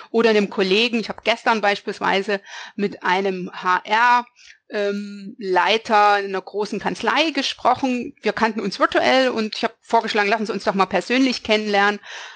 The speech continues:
ähm, auf eine halbe Stunde. Ne, jeder hat sich so ein bisschen vorgestellt und jeder geht mit der,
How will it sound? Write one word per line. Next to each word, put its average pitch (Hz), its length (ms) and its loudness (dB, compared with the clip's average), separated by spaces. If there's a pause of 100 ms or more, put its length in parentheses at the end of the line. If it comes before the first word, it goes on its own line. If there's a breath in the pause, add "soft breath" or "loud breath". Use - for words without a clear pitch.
(120)
ähm, 196 600 0
auf - 140 -8
eine 208 120 2
halbe 196 240 0
Stunde. 254 580 4
Ne, 208 120 -4
jeder 240 240 2
hat 214 120 -4
sich 190 80 -8
so 208 60 -2
ein 185 40 -2
bisschen 190 220 -2
vorgestellt 254 640 2
und - 280 -6 (120)
jeder 233 300 2
geht 233 260 -2
mit 220 180 -2
der, 196 140 2